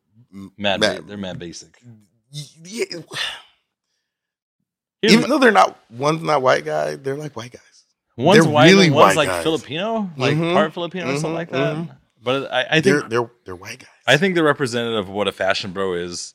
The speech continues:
Speaker 2: in
Speaker 1: Mm-hmm.
Speaker 2: New York or
Speaker 1: Mm-hmm.
Speaker 2: the East Coast.
Speaker 1: They don't rep L A. They, that, that's not an L A thing.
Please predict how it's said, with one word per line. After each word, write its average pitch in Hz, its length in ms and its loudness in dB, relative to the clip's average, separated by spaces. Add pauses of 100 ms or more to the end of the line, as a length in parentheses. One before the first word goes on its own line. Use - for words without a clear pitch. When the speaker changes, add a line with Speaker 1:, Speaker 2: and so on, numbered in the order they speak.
Speaker 2:
in 85 360 -4
Speaker 1:
Mm-hmm. 104 320 -8 (300)
Speaker 2:
New 95 120 -4
York 90 500 -4
or 92 120 -8
Speaker 1:
Mm-hmm. 92 140 -4
Speaker 2:
the 98 60 -6
East - 140 -8
Coast. 110 340 -8
Speaker 1:
They 113 100 4
don't 131 240 6
rep 117 240 6
L 95 200 -2
A. 92 100 -2
They, 104 200 -4 (100)
that, 104 280 4
that's 101 240 0
not 101 200 -2
an 87 60 -6
L 90 160 -4
A 85 100 -6
thing. 78 220 -20